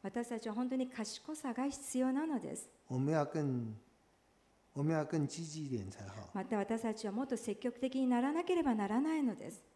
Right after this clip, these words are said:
Speaker 2: 但是不管怎么样，
Speaker 1: けれども、いずれにしても、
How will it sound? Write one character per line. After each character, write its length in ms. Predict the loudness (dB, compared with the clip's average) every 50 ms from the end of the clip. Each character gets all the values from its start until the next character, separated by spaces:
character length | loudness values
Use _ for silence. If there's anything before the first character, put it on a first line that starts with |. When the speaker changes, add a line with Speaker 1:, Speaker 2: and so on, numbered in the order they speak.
| _ _ _ _ _
Speaker 2:
但 220 | 2 2 4 4 2
是 140 | 0 -4 -8 -8
不 80 | -6 -2
管 220 | 0 0 0 0
怎 160 | -2 -2 -2 -2
么 100 | -2 -2
样， 160 | -4 -4 -6 -6 -10 -12 -16 -20 _
Speaker 1:
け 120 | 2 4 4
れ 100 | 4 4
ど 100 | 2 0
も、 80 | 0
い 160 | 0 0 0
ず 140 | 2 2 2
れ 100 | 2 4
に 100 | 2 0
し 120 | -2 -2 -2
て 100 | -2 -2
も、 240 | -2 -4 -6 -8